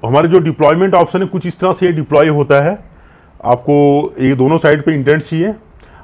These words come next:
और फिर उसको, वो इंटरनेट की ट्रैफिक हम फायरवॉल पे डालेंगे। तो कुछ आपका ये रेड डिवाइस है, आपका हेड ऑफिस का फायरवॉल है। तो configure red device on, अ, hardware, मतलब, अ, हेड ऑफिस,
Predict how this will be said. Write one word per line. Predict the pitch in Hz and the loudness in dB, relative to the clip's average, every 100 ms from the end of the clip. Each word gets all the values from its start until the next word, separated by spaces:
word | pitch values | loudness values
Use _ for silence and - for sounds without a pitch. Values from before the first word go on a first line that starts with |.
| - | -2
और | 110 113 117 117 | 2 4 4 2
फिर | 117 151 | -2 -4
उसको, | 147 - | -4 0
वो | 156 156 | 2 2
इंटरनेट | 147 143 147 | 2 2 0
की | 143 | 0
ट्रैफिक | 143 131 143 | 0 0 -2
हम | 147 | -2
फायरवॉल | 131 117 135 | 0 0 0
पे | 139 | 0
डालेंगे। | 147 151 175 | 0 0 -2
तो | 208 - - - | -4 -10 -12 -8
कुछ | - 185 - - | -2 -4 -4 -2
आपका | 135 - 165 | -2 2 2
ये | 170 | 4
रेड | 143 147 | 2 0
डिवाइस | 151 165 170 - | 0 0 0 -2
है, | 220 214 - - | -4 -6 -12 -4
आपका | 123 165 | -4 0
हेड | 175 147 | 0 0
ऑफिस | 131 143 - | -2 -4 -2
का | 226 | -2
फायरवॉल | - 135 110 104 | 0 0 0 -4
है। | 87 - - - _ | -6 -12 -20 -20 _
तो | 151 147 | -6 -2
configure | 147 147 151 160 170 | -4 -2 0 2 2
red | 170 156 | 0 0
device | 156 180 | 2 0
on, | 190 - 131 139 156 - | 0 -6 -4 -4 -4 -6
अ, | 131 127 120 104 | -4 -4 -4 -2
hardware, | 113 127 156 156 - | 0 2 0 -2 -10
मतलब, | 123 123 131 120 | -8 -6 -4 -2
अ, | 101 98 | -2 -2
हेड | 107 | 0
ऑफिस, | 135 135 190 | 0 0 -4